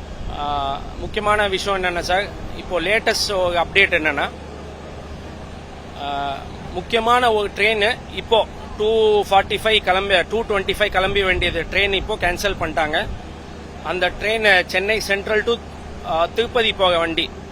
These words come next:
இப்போ, இப்போ தான் அது கேன்சல் அனௌன்ஸ்மெண்ட் பண்ணிருக்காங்க. அது இல்லாம மூணு ட்ரெயின் சென்னை சென்ட்ரல் to, ஆ, ஆ, திருப்பதி போக வண்டி, ஆ, இப்போ அது திருத்தணில இருந்தா ஸ்டார்ட் பண்றாங்க.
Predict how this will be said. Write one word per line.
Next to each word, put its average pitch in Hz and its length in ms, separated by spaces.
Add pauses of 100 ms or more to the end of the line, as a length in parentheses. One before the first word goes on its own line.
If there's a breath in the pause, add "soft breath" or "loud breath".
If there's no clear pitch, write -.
(140)
இப்போ, 185 480 (240)
இப்போ 190 380
தான் 214 200
அது 175 140
கேன்சல் 180 460
அனௌன்ஸ்மெண்ட் 170 400
பண்ணிருக்காங்க. 147 560 (1040)
அது 180 180
இல்லாம 220 440 (500)
மூணு 226 800
ட்ரெயின் 226 380 (160)
சென்னை 214 340
சென்ட்ரல் 214 520
to, 233 180 (280)
ஆ, 185 500 (260)
ஆ, 180 240
திருப்பதி 226 460
போக 196 280
வண்டி, 175 360 (1300)
ஆ, 165 320 (840)
இப்போ 233 560 (100)
அது 185 300
திருத்தணில 294 340
இருந்தா 240 320
ஸ்டார்ட் - 320
பண்றாங்க. 135 400